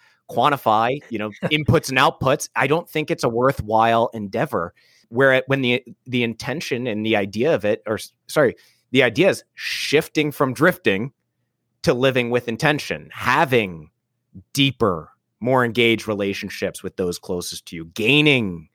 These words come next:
Speaker 1: a deeper understanding of yourself, why you are the way you are.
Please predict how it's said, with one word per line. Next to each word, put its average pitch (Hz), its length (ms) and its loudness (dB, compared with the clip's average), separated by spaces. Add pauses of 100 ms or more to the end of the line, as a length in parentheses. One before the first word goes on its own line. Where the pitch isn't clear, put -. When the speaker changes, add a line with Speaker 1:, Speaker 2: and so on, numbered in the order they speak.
(560)
Speaker 1:
a 117 100 2
deeper 123 420 0
understanding 107 640 -2
of 95 100 -6
yourself, 95 560 0
why 104 260 2
you 123 240 2
are 107 200 4
the 101 100 -4
way 101 140 -2
you 98 260 -6
are. 87 340 -8